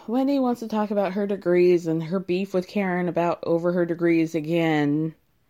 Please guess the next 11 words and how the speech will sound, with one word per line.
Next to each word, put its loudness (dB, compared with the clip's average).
<sighs> -10
But 0
fortunately, 4
she -2
pivots 2
into 0
a -4
story -2
about -2
her -2
parents -4